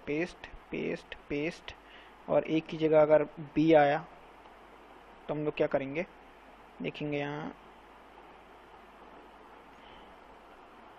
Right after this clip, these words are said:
OK grade, और यहाँ पर लिखते हैं सी, तो यहाँ पर लिखते हैं,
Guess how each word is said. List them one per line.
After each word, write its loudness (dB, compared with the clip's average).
OK 2
grade, 4
और -8
यहाँ -8
पर -2
लिखते -12
हैं -10
सी, -8
तो -8
यहाँ -4
पर -4
लिखते -2
हैं, -6